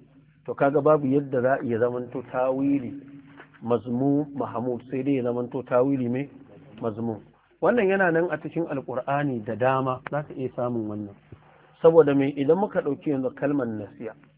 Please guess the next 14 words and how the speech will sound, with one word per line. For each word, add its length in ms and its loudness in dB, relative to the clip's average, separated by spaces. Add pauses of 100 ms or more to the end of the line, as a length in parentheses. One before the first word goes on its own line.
(720)
kowa 220 6
ya 220 6
san 160 0
cewa 240 -2
abin 180 -2
da 100 -2
nasiya 380 -6
take 260 -8
nufi 340 -10
shi 100 -8
ne 120 -6
mantawa. 460 -12 (880)
Haka 240 -2
ne? 140 -4